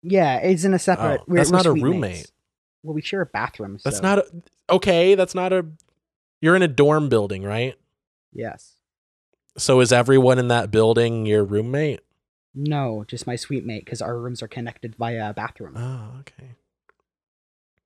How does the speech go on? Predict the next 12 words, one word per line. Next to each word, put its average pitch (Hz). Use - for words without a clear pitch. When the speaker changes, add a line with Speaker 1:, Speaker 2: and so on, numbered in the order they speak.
Speaker 2:
But 135
you 127
each 123
have 120
your 113
own 101
rooms? 98
Speaker 1:
Yes. -
Speaker 2:
Yeah, 104
okay. 101
Speaker 1:
Yeah. 117
Speaker 2:
Yeah. 101